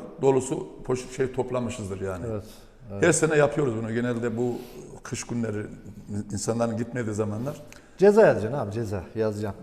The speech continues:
Speaker 1: İşte bilmiyorum artık bunu büyüklerimiz nasıl engelleyecek.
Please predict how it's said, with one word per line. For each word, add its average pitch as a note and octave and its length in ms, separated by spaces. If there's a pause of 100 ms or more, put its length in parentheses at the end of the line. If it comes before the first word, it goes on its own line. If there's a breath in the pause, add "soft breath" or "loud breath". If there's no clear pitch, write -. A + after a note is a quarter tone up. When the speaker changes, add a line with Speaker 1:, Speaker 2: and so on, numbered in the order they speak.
(120)
Speaker 1:
İşte - 480
bilmiyorum C#3 500
artık B2 280
bunu A#2+ 200
büyüklerimiz B2 520
nasıl B2+ 240
engelleyecek. A2 600